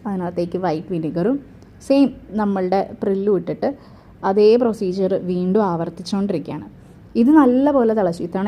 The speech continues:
എനിക്കറിയാം തിളച്ചു പതിഞ്ഞ് പൊങ്ങും, അതുകൊണ്ട് ഞാനത് നന്നായി തിളച്ച് വരുമ്പോൾ തന്നെ തീ അങ്ങ് ഓഫ് ചെയ്തിട്ടുണ്ടായിരുന്നു കേട്ടോ. ഇനി ഇത് കുറച്ച് നേരം റെസ്റ്റ് ചെയ്യാൻ വെക്കണം. എങ്ങനെ വന്നാലും ഈ കരിഞ്ഞു പിടിച്ച പാത്രം നമുക്ക് നന്നാക്കി എടുക്കണം. ഒരു അരമണിക്കൂർ അല്ലെങ്കിൽ മുക്കാൽ മണിക്കൂറിൻ്റെ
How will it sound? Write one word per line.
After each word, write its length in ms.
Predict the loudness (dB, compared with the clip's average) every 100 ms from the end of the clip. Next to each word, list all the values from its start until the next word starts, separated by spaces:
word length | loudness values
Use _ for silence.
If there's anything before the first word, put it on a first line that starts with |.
| 0
എനിക്കറിയാം 440 | 0 2 2 0 2
തിളച്ചു 320 | 2 0 -2
പതിഞ്ഞ് 320 | 0 2 0 4
പൊങ്ങും, 320 | 4 4 2 -4 -6
അതുകൊണ്ട് 300 | -4 -2 0 0
ഞാനത് 280 | 0 -2 -2 -2
നന്നായി 300 | -4 -4 -4 -2
തിളച്ച് 260 | -4 -2 -2
വരുമ്പോൾ 280 | 0 -2 -6
തന്നെ 200 | -6 -4 -2
തീ 80 | 0 0
അങ്ങ് 120 | -2 -4
ഓഫ് 160 | -2 -2
ചെയ്തിട്ടുണ്ടായിരുന്നു 680 | -4 -6 -4 -4 -4 -6 -8
കേട്ടോ. 160 | -10 -12 -20 -20 -4 4
ഇനി 120 | 4
ഇത് 100 | 4 2 2
കുറച്ച് 240 | 0 0 2
നേരം 260 | 2 4 2
റെസ്റ്റ് 260 | 0 -4 -2
ചെയ്യാൻ 200 | -2 0 -4
വെക്കണം. 280 | -4 -8 -8 -4 2
എങ്ങനെ 180 | 4 4
വന്നാലും 360 | 4 4 4 2 2
ഈ 40 | 2 2
കരിഞ്ഞു 260 | 4 4
പിടിച്ച 160 | 2 0 -2
പാത്രം 280 | -2 -2 -4
നമുക്ക് 220 | -4 -4 -4
നന്നാക്കി 320 | -2 -2 -2 -4
എടുക്കണം. 240 | -4 -6 -4
ഒരു 80 | -2
അരമണിക്കൂർ 500 | 0 -2 -2 -4 -4 -4
അല്ലെങ്കിൽ 240 | -4 -4 -4
മുക്കാൽ 200 | -2 -2
മണിക്കൂറിൻ്റെ 440 | -2 -4 -4 -4